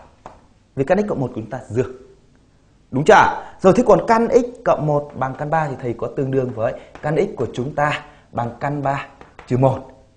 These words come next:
Các em bình phương hai vế thôi, chúng ta có x bằng bốn trừ đi hai căn ba. Với giá trị x bằng bốn trừ hai căn ba. Các em kiểm tra cái điều kiện x thuộc khoảng từ không đến một thỏa mãn.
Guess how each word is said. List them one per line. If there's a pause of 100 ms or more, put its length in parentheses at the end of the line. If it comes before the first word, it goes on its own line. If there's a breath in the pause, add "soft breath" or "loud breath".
(160)
Các
em
bình
phương
hai
vế
thôi,
chúng
ta
có
x
bằng (100)
bốn (220)
trừ
đi (420)
hai
căn
ba. (1300 soft breath)
Với
giá
trị
x
bằng (460)
bốn
trừ
hai
căn
ba. (760)
Các
em
kiểm
tra
cái
điều
kiện (400 soft breath)
x (120)
thuộc
khoảng (140)
từ
không
đến
một (160)
thỏa
mãn.